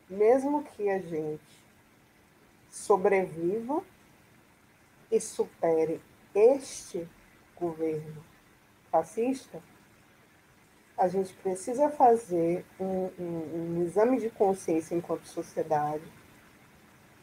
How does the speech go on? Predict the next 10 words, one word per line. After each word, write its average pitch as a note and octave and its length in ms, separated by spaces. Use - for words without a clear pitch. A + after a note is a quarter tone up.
para A#3+ 480
que F#3+ 540
não G#3+ 300
sejamos A#3+ 720
presas G3 880
fáceis D#3 560
do D#3+ 100
fascismo. - 520
E, G3 400
o, D#3+ 560